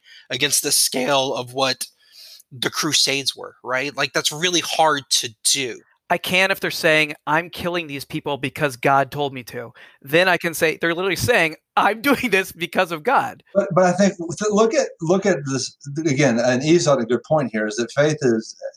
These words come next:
Speaker 3: it plays out in individuals working out in community. So you go look at plenty, no shortage of charity, no shortage of even work ethic, even basic motivations that lead towards the accumulation of wealth that better other people, that do those kind of things,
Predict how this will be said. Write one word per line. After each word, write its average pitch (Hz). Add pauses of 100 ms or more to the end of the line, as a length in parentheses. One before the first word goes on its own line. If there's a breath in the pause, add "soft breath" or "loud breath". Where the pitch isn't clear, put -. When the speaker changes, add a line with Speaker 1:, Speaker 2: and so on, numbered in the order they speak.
Speaker 3:
it 131 (520)
plays 175
out 139
in 117
individuals 120
working 123
out 113
in 107
community. 113
So 117
you 123
go 135
look 156
at 107
plenty, 127 (880 soft breath)
no 131
shortage 208
of 110 (100)
charity, 151
no 127
shortage 135
of 113 (220 soft breath)
even 214
work 185
ethic, 107
even 180
basic 147
motivations 131
that 110
lead 131
towards 127
the 113
accumulation 123
of 95
wealth 135
that 104
better 117
other 110
people, 135 (380 loud breath)
that 117
do 131
those 131
kind 120
of 117
things, 139